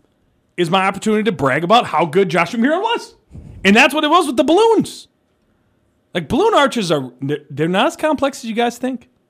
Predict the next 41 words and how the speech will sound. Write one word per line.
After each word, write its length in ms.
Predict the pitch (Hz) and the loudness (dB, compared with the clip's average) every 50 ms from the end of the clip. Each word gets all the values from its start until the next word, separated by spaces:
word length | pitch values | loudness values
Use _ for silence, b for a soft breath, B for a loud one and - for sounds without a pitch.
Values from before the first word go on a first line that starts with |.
| _ _ _ _ | _ _ _ _
It's 80 | _ 127 | _ -4
really 160 | 135 165 196 | -4 -2 -2
not 180 | 226 247 247 254 | -2 -2 -2 -2
that 120 | 247 220 | -4 -4
hard. 220 | 180 196 233 247 - - - | -2 -4 -4 -6 -8 -10 -10
It, 260 | 127 123 127 139 147 | -10 -8 -8 -8 -6
they 120 | 151 147 135 | -6 -4 -4
look 240 | 143 190 190 - | -4 -6 -6 -6
good. 220 | - 233 269 254 - _ _ _ _ _ b b b b b b b - | -4 -4 -4 -4 -8 _ _ _ _ _ b b b b b b b -4
And 180 | 170 175 - | -4 -4 -4
for 80 | - 131 | -6 -10
three 240 | - - 131 160 202 | -10 -8 -6 -4 -2
hundred 220 | 233 285 330 359 349 | 0 0 0 -2 -2
dollars, 480 | - 165 151 165 220 254 _ - _ _ _ _ _ _ _ _ _ _ _ _ _ _ _ | -2 -4 -4 -4 -8 -12 _ -20 _ _ _ _ _ _ _ _ _ _ _ _ _ _ _
Josh, 340 | - 151 156 175 185 - - - | -4 0 0 0 0 -2 -6 -4
I, 140 | 160 170 220 | 0 0 2
I 80 | 220 208 226 | 4 4 4
haven't 160 | 254 262 277 262 | 4 4 0 -2
come 180 | - 294 302 | -2 -2 -2
up 80 | 285 277 | 0 -2
with 100 | 277 240 | -4 -4
a 40 | 220 | -4
name 360 | 202 196 190 196 202 190 180 | -4 -4 -2 -2 -2 -2 -2
yet. 340 | 156 135 113 92 - - - - b b b b b b b b - | 0 -2 -2 -4 -6 -12 -20 -20 b b b b b b b b 2
I 80 | 190 | 4
wasn't 160 | 214 226 202 | 4 4 2
even 120 | 226 208 - | 0 0 0
planning 220 | - 208 196 190 | 2 2 2 2
on 80 | 185 175 | 0 0
talking 240 | - 196 202 196 165 | 0 0 0 0 0
about 180 | 135 131 123 | 0 0 0
this. 160 | 120 113 - | 0 -2 -4
We 60 | - 151 | -6 -8
were 40 | |
supposed 220 | 139 - 156 - - | -8 -8 -10 -6 -2
to 60 | - | -2
talk 80 | 160 151 | -2 0
about 220 | 147 139 127 - | -2 -4 -6 -4
food 180 | - 175 175 131 | -6 -6 -8 -6
this 140 | 113 101 | -8 -10
segment. 340 | - - 107 98 87 82 - | -12 -14 -16 -16 -18 -20 -20